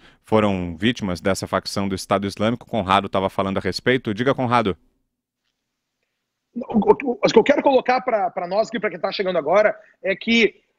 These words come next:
Speaker 2: a escola de Frankfurt, que é esse pensamento que trouxe mais, acabou com essa ideia de família, acabou com a ideia de religião, acabou com a ideia de educação e trouxe pra centralização do indivíduo agora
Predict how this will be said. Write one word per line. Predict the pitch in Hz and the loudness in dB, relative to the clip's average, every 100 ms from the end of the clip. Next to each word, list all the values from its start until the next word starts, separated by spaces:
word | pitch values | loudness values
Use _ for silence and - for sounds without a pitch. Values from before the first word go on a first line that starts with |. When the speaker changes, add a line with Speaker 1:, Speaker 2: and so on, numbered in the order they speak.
| _ _ _ _ _ - | _ _ _ _ _ 0
Speaker 2:
a | - | 2
escola | 226 - 302 349 | 2 2 4 2
de | 247 | -2
Frankfurt, | - 247 285 294 - 190 | -2 2 2 0 -6 -4
que | 240 | -2
é | |
esse | 240 - | -2 -4
pensamento | 269 - 254 240 285 233 | -6 -2 -2 0 0 -2
que | 196 233 | -4 0
trouxe | 247 262 269 220 | 2 2 0 -4
mais, | 226 233 233 - - _ | -2 0 -2 -6 -16 _
acabou | 214 - 247 220 311 | -2 0 0 0 0
com | 320 | -2
essa | - | -2
ideia | 247 226 226 | 0 2 2
de | 175 | 0
família, | 240 226 233 220 202 - _ | 0 0 0 2 0 -2 _
acabou | 214 233 226 254 | 0 2 2 4
com | 247 | 2
a | |
ideia | 220 208 | 2 0
de | 202 | -2
religião, | 240 220 220 226 226 208 _ - | -4 0 2 2 2 -2 _ -4
acabou | 214 247 269 | 2 2 2
com | 254 | 2
a | 226 | 0
ideia | 220 208 | 0 -2
de | |
educação | 226 - 226 247 | -2 -2 -4 -4
e | 254 | -6
trouxe | - 277 302 - 214 - _ | 0 2 2 -2 -8 -14 _
pra | - 240 | 2 2
centralização | - 311 294 269 226 247 - 330 330 | 2 0 0 0 0 -2 0 -2 2
do | 294 | 2
indivíduo | 320 311 277 196 175 262 240 220 | 2 0 0 0 2 4 4 2
agora | 233 196 214 208 | 2 4 2 2